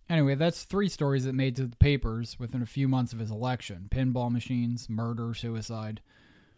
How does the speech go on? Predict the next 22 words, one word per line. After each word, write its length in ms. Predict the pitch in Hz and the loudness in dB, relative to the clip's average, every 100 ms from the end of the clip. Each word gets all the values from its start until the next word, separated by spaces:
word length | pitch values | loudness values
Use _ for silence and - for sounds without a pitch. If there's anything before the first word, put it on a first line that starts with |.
| - - - | -18 -12 -6
Hopefully 280 | 180 185 | -2 2
this 180 | 151 147 | 4 4
drives 340 | - 156 147 151 | 4 6 6 6
home 240 | 160 151 | 8 6
the 60 | 131 | 4
fact 320 | 139 131 120 | 0 -2 -2
that 100 | 127 | -6
if 100 | 117 | -4
Cantrell 460 | - 151 139 156 131 | 2 2 4 4 4
thought 280 | 147 139 | 2 0
the 60 | 127 | 0
sheriff 360 | - 160 160 - | -2 2 2 2
position 440 | 127 131 127 131 | 2 2 0 0
would 120 | 123 | 0
be 160 | 123 127 | 2 2
an 100 | 120 | 2
easy 300 | 156 143 131 | 2 2 2
way 200 | 127 127 | 0 -2
to 60 | 117 | -4
step 300 | - 131 - | -4 -4 -2
into 160 | 107 | -2
politics, 760 | 101 139 151 127 127 117 - | 0 2 2 0 -2 -6 -8